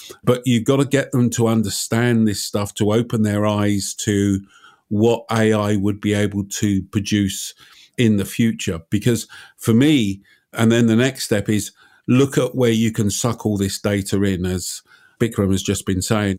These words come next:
Look at emails and Twitter and Facebook and anything else where the customer's giving you information, 'cause all of that lot can be sucked into A I and then analyzed, et cetera. So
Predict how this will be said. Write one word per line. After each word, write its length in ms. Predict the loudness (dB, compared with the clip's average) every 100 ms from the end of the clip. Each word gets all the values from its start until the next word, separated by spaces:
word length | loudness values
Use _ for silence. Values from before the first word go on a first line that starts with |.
| -2
Look 280 | -2 0 -2
at 140 | -4 0
emails 800 | 2 2 0 0 0 0 -2 -4
and 400 | -4 -4 -6 -6
Twitter 640 | -2 -2 0 0 0 -2
and 240 | -2 -6 -8
Facebook 800 | -4 -2 -2 -4 -2 -2 -4
and 240 | -8 -8 -10 -16 -20 -20 _
anything 460 | 0 2 4 2 2
else 300 | 2 0 0
where 240 | 0 0
the 80 | -2
customer's 560 | -4 -6 -4 -2 -2 0
giving 300 | -2 0 0
you 140 | 2
information, 560 | 0 0 -2 -2 -4 -6
'cause 200 | -2 0
all 260 | 2 2
of 60 | 0
that 260 | -2 -2
lot 120 | -4 -6
can 200 | -4 -2
be 120 | -2
sucked 420 | -2 -4 -6 -2
into 540 | 0 0 0 -2 -2 -4 _ -20 -20 _ _
A 180 | 0 2
I 360 | 2 0 -2 -4 -10 _ _
and 140 | 0 2
then 160 | 2
analyzed, 880 | 2 2 0 0 -4 -4 -6 -8 -12
et 140 | -12 -6
cetera. 420 | -4 -4 -6 -8
So 260 | -4 -2 -2